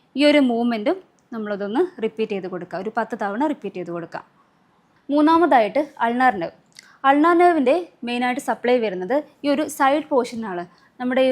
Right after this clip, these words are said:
ഒരു ചെറുവിരലും അതുപോലെ തന്നെ റിംഗ് ഫിംഗേഴ്സിലോട്ടേക്കൊക്കെയാണ് അതിൻ്റെ ഒരു സപ്ലൈ വരുന്നത്. നമുക്ക് ഈ ഒരു ഡിസ്ക് ബൾജ് വരുന്ന സമയത്ത്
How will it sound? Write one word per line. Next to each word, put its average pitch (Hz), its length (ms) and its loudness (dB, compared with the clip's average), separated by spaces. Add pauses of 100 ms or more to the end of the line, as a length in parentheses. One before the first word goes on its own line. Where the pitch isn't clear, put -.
ഒരു 262 80 -2 (160)
ചെറുവിരലും 247 560 -2 (340)
അതുപോലെ 240 400 0
തന്നെ 233 160 -4 (140)
റിംഗ് 262 180 -2
ഫിംഗേഴ്സിലോട്ടേക്കൊക്കെയാണ് 226 1000 -4 (400)
അതിൻ്റെ 254 240 2
ഒരു 269 140 0
സപ്ലൈ 240 360 -2
വരുന്നത്. 175 300 -6 (960)
നമുക്ക് 294 300 4 (220)
ഈ - 20 2 (100)
ഒരു 269 160 2
ഡിസ്ക് 254 300 -4
ബൾജ് 247 340 4
വരുന്ന 226 300 -2
സമയത്ത് 185 400 -4